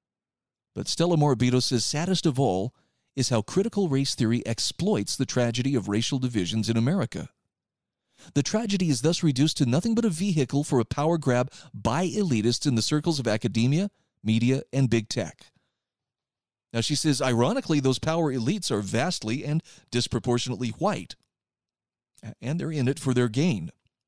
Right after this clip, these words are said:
So rather than serve as a balm for healing," she says, "critical race theory has proven to be poisonous to liberty, true community, and our common humanity."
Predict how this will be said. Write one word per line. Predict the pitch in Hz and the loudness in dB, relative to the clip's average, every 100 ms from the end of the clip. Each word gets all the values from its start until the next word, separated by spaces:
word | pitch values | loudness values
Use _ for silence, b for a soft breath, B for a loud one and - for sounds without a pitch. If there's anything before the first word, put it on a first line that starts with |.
| _ _ _ _ _ _ _ _ B B B | _ _ _ _ _ _ _ _ B B B
So | - | -2
rather | 143 202 226 | 0 2 2
than | 190 156 | 2 2
serve | 190 170 | 0 0
as | 147 | 0
a | 117 | 0
balm | 98 120 151 156 | 0 2 2 0
for | 135 110 | 0 0
healing," | 160 196 80 - - _ _ _ _ _ _ _ _ | 0 0 -2 -8 -16 _ _ _ _ _ _ _ _
she | - | -2
says, | 113 117 | 0 -2
"critical | - 185 214 165 | 0 0 2 2
race | 127 170 - | 2 2 0
theory | 101 98 | 0 0
has | 110 - | 0 0
proven | 147 143 127 | 0 2 2
to | |
be | 110 113 | 0 -2
poisonous | - 180 180 165 170 - | -2 0 0 0 -2 -2
to | 120 | -2
liberty, | 110 107 85 76 - _ _ _ - | 0 0 -2 -8 -18 _ _ _ -4
true | - 165 | 0 2
community, | 156 127 101 76 - - _ _ _ _ _ - | 2 0 -2 -6 -14 -20 _ _ _ _ _ -2
and | 123 143 | 0 2
our | - 139 | 0 -2
common | - 117 110 | 0 0 0
humanity." | 110 127 113 113 98 - | 0 2 2 0 -2 -10